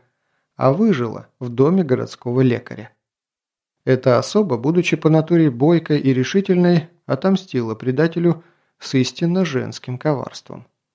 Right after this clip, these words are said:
Раздобыв магическое зелье, способное самого ослепительного красавца превратить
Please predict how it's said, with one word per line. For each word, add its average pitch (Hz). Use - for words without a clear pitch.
Раздобыв 147
магическое 160
зелье, 139
способное 135
самого 139
ослепительного 127
красавца 127
превратить 123